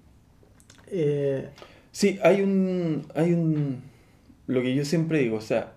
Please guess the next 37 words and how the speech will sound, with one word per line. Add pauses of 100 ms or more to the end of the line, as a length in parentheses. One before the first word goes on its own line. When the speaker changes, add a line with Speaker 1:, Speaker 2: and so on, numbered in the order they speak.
Speaker 2:
eh,
hay
que
empezar
nomás. (920)
Como
sea,
hay
que
empezar
y
la
carga
la
arreglamos
en
el
camino.
Y
eso
estamos
haciendo.
O
sea,
empezamos
y
como
dice
Fabricio, (220)
se
graba, (260)
eh,
tenemos
al
invitado,
oye,
no,